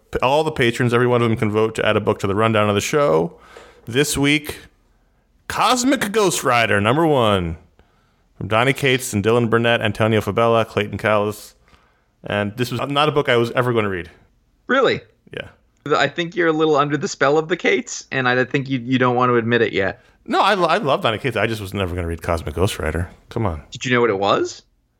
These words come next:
Speaker 1: No, I didn't know. I didn't know it was a Punisher book.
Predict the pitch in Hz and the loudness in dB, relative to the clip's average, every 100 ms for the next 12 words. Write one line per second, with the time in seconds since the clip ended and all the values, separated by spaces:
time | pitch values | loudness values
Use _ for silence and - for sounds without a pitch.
0 | _ 135 151 131 110 123 120 101 117 127 | _ -2 0 2 2 0 -2 0 0 0
1 | 120 117 113 104 - 107 98 87 95 95 | 0 0 -2 -6 -4 -4 -4 -6 -6 -6
2 | - | -12